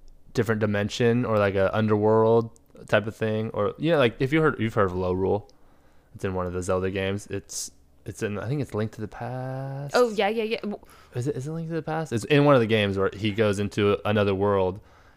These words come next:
Speaker 1: and it's, they, they have a Triforce, but it's an upside down Triforce.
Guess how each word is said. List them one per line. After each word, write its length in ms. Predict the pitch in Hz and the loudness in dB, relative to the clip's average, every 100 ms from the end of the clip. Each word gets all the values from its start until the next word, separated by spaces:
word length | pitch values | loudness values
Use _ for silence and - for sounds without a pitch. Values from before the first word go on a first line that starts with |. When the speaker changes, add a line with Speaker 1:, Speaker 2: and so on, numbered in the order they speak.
| - | -6
Speaker 1:
and 340 | 98 95 90 - | -2 -2 -4 -6
it's, 460 | 104 95 - - - - - - | -2 -2 -4 -10 -10 -18 -20 -12
they, 240 | 117 - 110 | -6 -4 -4
they 100 | 104 | 0
have 160 | 104 95 | 2 2
a 40 | |
Triforce, 600 | - 107 107 95 92 92 | 2 2 2 0 -2 -2
but 100 | 95 | -4
it's 120 | 92 | -4
an 60 | 90 | -6
upside 320 | 95 - 101 | -6 -2 -2
down 240 | 95 101 98 | 2 0 0
Triforce. 580 | 87 90 95 92 - | -4 -6 -6 -8 -10